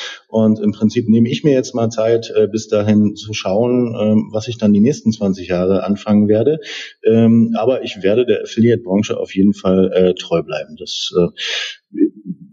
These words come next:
ja, ich denke, das, das, äh, ist genau mein Weg.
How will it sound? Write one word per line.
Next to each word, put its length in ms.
ja, 380
ich 160
denke, 300
das, 360
das, 540
äh, 360
ist 260
genau 220
mein 220
Weg. 300